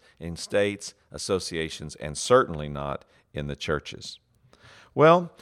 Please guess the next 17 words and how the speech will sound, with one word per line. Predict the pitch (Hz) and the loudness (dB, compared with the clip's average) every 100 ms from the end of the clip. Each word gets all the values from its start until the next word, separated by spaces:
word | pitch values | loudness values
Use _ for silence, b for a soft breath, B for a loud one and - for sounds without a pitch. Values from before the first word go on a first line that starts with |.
| B B B | B B B
uh, | - 117 | 2 4
that's | 117 190 - | 6 6 8
a | 123 104 - | 8 8 4
brief | 67 - - 92 123 139 131 - 104 | -12 -16 -20 -2 0 0 -4 -10 -8
summary | - 120 120 117 | 2 2 4 2
of | - | 0
some | - 113 | -2 -2
of | |
the | 90 | -2
myths | 82 92 101 - | -2 0 0 -2
and | 80 | -6
misunderstandings | 95 - 95 82 - 92 92 87 80 | -6 -4 -4 -4 -6 -4 -2 -4 -6
about | 76 80 | -4 -4
the | - | -6
convention, | - 78 80 78 95 | -12 -8 -8 -8 -6
but | 92 92 - B B | -2 -2 -4 B B
another | 139 180 214 156 | -4 0 2 2